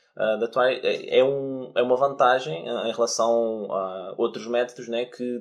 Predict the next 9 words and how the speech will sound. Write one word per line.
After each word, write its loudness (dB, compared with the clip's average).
têm -4
mais -2
passos 2
e -12
depois -4
podem, 2
podem 2
gerar 2
mais -2